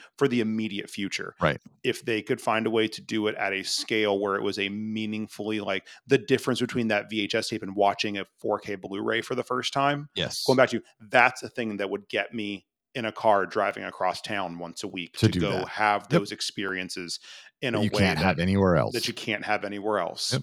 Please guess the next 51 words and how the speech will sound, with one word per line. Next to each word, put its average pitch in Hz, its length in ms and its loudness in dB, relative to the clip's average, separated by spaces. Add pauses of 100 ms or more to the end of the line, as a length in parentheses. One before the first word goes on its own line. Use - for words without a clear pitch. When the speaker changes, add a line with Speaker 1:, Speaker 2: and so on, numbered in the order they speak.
Speaker 1:
So 78 480 -6 (840)
if - 340 0
that's 123 360 6
what's 135 240 0
next 131 240 4
for 143 120 2
movie 131 280 2
theaters, 135 400 2
I 117 240 6
don't 127 180 8
know, 127 240 6
but 120 100 2
I 113 100 6
can 110 200 -2
tell 123 260 4
you 127 120 4
if 123 100 -2
they 127 160 4
did 123 220 6
it, 98 160 2 (320)
I, 107 200 6
I 104 180 2
would 104 100 10
Speaker 2:
Yeah. 156 160 10
Speaker 1:
be 113 60 4
one 101 100 0
of 98 40 -6
their 95 140 0
first 95 300 -4
Speaker 2:
And 98 120 4
again, 151 280 8
Speaker 1:
customers. 165 120 2
Speaker 2:
so 123 140 8
I 107 120 8
guess, 117 260 4
yeah, 143 180 6
to 87 120 0
wrap 85 320 4
it 104 80 4
up, 101 160 2
to - 80 -12
put 98 140 2
a - 20 2
button 92 240 4
on 90 140 4
this, 90 200 2
what's 92 280 4
next 98 240 2
for 98 160 0
movie 101 260 4
theaters? 90 540 2